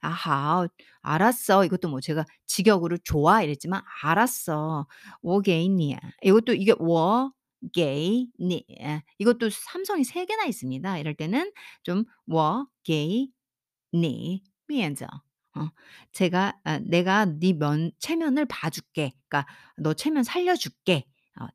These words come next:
但就这一次. 아, 하지만 이번 한 번뿐이야. 자, 다음 예시문 한번 볼게요. 두 번째 예시문은 이렇게 시작을 해요.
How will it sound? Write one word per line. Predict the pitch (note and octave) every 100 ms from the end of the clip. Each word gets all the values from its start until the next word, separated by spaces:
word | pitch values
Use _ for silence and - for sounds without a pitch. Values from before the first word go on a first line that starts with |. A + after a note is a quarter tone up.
| -
但就这一次. | A3 D#3+ C3+ C3+ G#3 D#3 - - C#4 G3 C3+ - E3 F#3 - B3 F#3 - _ _ _
아, | F3 D#3
하지만 | - F3 - D#3+ G#3+ A#3 A#3+ _
이번 | - C3
한 | D3
번뿐이야. | D3 C#3+ D3+ D#3 F3 A3 A3+ _ _ _ _ - - - - -
자, | E3+
다음 | - F3+ A3 G3+
예시문 | F#3+ - D3+
한번 | D3+ D3+
볼게요. | D3+ - C#3 C3 - D#4+ _ _ _ _ _ _ _ _ _ _ _ _ -
두 | G#3
번째 | C4 D#4+ D4 G#3+
예시문은 | F3 F3 E3 G#3 C4+ F3 - _ _ - -
이렇게 | G3 G3+ A3
시작을 | G3 F3 E3
해요. | C#3 C3 C#3+